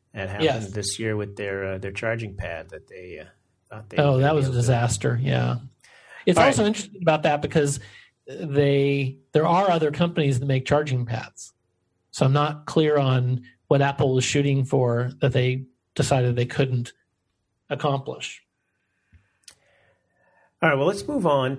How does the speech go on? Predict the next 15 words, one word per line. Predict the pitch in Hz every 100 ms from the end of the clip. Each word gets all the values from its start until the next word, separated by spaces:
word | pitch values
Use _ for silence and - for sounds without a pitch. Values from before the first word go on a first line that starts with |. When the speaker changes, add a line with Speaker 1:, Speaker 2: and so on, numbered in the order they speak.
| -
Speaker 1:
to | 120 107 104 113 120 151
iPad | 156 - - 87 82 92
because | 113 113 110
they | 117
did | 117 160
something | - 165 139
a | 120
little | 131 143
different | 127 120 113 101
there, | 123 127 101 104 - _ -
um, | 104 98 104
Speaker 2:
Yep. | 139 165 135
Speaker 1:
which | 127
was | 135 117 104 98 - _ _ _ _ _ - -
they | 131 127